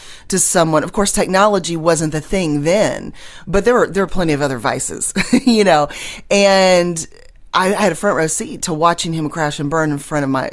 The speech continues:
in front of my eyes. Like, I watched, I watched a ministry leader crash and burn in my living room. So I know, I know what that is. I know what that's like. And when he died,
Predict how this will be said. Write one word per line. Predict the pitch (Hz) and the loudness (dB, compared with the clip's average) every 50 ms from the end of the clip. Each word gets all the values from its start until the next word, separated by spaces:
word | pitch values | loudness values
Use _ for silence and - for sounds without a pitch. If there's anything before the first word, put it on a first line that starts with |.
| - | -8
in | - - | -10 -10
front | 147 - - - - - - - 226 214 | -10 -10 -14 -16 -18 -18 -8 -4 -2 0
of | 185 160 | 2 2
my | 151 147 | 2 2
eyes. | - 139 - 135 139 131 | 2 0 0 -4 -4 0
Like, | - 156 156 151 | 0 0 2 4
I | 196 220 254 | 4 2 4
watched, | 254 269 277 254 254 - - - - - - - - | 4 4 2 2 0 -4 -8 -10 -14 -16 -16 -6 0
I | - 226 240 269 | 2 2 4 2
watched | 254 214 185 190 202 226 233 233 - - - - - - - - - - - - | 2 2 2 4 4 4 4 2 -2 -4 -6 -6 -10 -12 -18 -20 -20 -20 -4 -2
a | 185 | 0
ministry | 185 180 190 196 214 214 208 - 190 175 | 0 2 0 0 0 -2 0 0 0 0
leader | 170 170 165 160 160 151 147 139 - - - - _ - | 2 0 2 2 2 0 0 -4 -12 -18 -20 -20 _ -12
crash | - - 214 226 214 202 208 | -6 0 0 0 2 2 -2
and | 180 165 | 0 2
burn | 175 180 170 160 | 2 2 2 2
in | 151 | 2
my | 156 147 143 | 2 0 0
living | 143 147 160 170 156 139 127 | 0 0 0 0 0 -4 -4
room. | - - - 101 50 - - - - - | -6 -8 -10 -10 -12 -14 -16 -20 -20 -10
So | - - - 226 - | -4 0 2 2 2
I | - 240 240 254 | 2 2 2 2
know, | 233 208 208 208 208 214 233 214 170 147 147 143 127 120 117 - - _ _ _ _ - | 4 4 4 4 4 4 4 4 4 2 2 0 -4 -6 -10 -14 -20 _ _ _ _ -2
I | 226 247 | 0 0
know | 226 208 202 214 254 320 311 | 2 2 2 2 2 2 0
what | 240 180 156 143 - | 0 -2 -2 -2 -2
that | 151 131 120 - | -2 -2 -2 -2
is. | - 52 50 - - - - - | -6 -8 -8 -8 -8 -10 -4 0
I | - 196 | 0 2
know | 196 202 240 277 | 2 2 2 2
what | 269 - - | 2 2 0
that's | 147 127 - - | -2 -2 -2 -2
like. | 151 143 139 - | -2 -2 -2 -2
And | 170 | -4
when | 180 190 | -4 -2
he | 196 190 180 | -2 -4 -2
died, | 160 185 196 294 339 208 147 143 151 139 - - | 0 0 0 2 0 -2 -2 -2 -4 -6 -10 -12